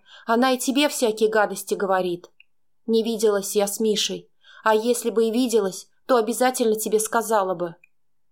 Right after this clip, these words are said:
"Да я верю", не выдержав эмоционального накала, воскликнул Игнат.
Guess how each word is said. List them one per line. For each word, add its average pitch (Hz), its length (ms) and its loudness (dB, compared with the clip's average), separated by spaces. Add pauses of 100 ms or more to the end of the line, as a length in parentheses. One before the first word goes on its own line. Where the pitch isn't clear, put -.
(240)
"Да 135 200 -4
я 139 240 -2
верю", 147 580 0 (340)
не 185 180 -2
выдержав 180 520 -2
эмоционального 180 840 -2
накала, 214 500 0
воскликнул 196 600 -2
Игнат. 170 440 -6